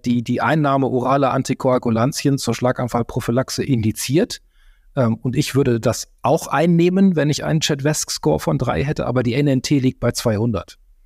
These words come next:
Also mal so im Vergleich, wo wir eigentlich liegen, wie toll die Prophylaxe ist. Also Nummer eins, in dem Gesamtkonzept eingepackt, ist das super. Nummer zwei, ähm,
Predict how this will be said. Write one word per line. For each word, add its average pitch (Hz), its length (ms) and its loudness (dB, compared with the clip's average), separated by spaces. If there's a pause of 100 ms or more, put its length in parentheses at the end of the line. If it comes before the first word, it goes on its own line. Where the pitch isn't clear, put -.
(200)
Also 120 160 0
mal 127 160 2
so 135 80 2
im 123 100 2
Vergleich, 123 600 0 (420)
wo 120 100 0
wir 123 140 2
eigentlich 123 280 0
liegen, 131 320 0
wie 117 80 -4
toll 156 260 0
die 131 100 2
Prophylaxe - 580 -6
ist. - 380 -14
Also 110 400 -2 (640)
Nummer 107 240 0
eins, 196 480 0 (160)
in 151 140 0
dem 143 120 0
Gesamtkonzept 135 720 -2
eingepackt, - 640 -2
ist - 160 -4
das 95 120 0
super. 180 380 -2 (340)
Nummer 104 280 0
zwei, 160 600 0 (360)
ähm, 113 440 2